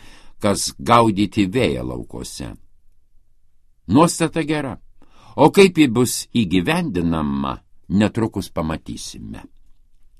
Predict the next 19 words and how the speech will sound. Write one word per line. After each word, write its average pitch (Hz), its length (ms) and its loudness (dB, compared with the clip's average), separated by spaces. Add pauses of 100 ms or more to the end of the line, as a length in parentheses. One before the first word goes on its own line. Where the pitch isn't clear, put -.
(100)
Straipsnį 147 640 0 (320)
lengvai 113 400 6
suprantama 143 640 -2
kalba 135 400 0
rasite 98 480 -2 (320)
tinklalapyje 78 800 0
w 104 220 4
w 87 160 2
w 131 160 -2
taškas 147 560 -4 (340)
mūsų 107 400 2
zodis 110 460 -2
taškas 92 480 -6
l 71 80 -6
t. 53 240 -12 (1000)
Nuotrauka. 98 680 4 (920)
las - 760 0
R 123 220 4
C 156 400 0